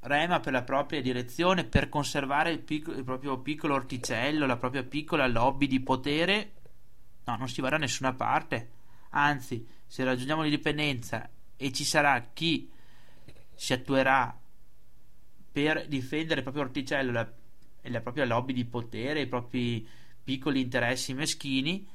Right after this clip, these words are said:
questa persona saprà che deve sapere da subito che avrà il Veneto Serenissimo Governo, o comunque le persone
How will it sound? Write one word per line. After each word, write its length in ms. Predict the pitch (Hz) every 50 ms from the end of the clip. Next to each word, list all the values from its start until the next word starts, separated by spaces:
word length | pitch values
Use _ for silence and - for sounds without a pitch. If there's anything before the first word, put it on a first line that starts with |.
| - - - - - - - - - - - -
questa 280 | - 156 151 151 170 165
persona 500 | 160 165 - - 180 196 214 240 240 - - - - - -
saprà 560 | - - 151 131 - - 120 120 139 - - - - - - - - - - - - -
che 380 | - - - 156 139 120 - - - - - - - -
deve 200 | - 131 123 127
sapere 340 | 127 - 139 123 - 151 139
da 100 | 131 139
subito 440 | 147 - - 170 170 175 226 208 208
che 100 | - 151
avrà 160 | 139 135 135
il 80 | 127 120
Veneto 260 | 120 135 151 147 151
Serenissimo 560 | 117 - 139 123 123 131 123 - 147 135 131
Governo, 540 | 127 123 127 123 123 123 131 139 143 156 185
o 180 | 214 - - -
comunque 540 | - 135 123 135 147 156 147 - 127 - - - - - -
le 140 | - 127 123
persone 680 | 123 139 131 123 - - 175 175 156 135 117 104 - -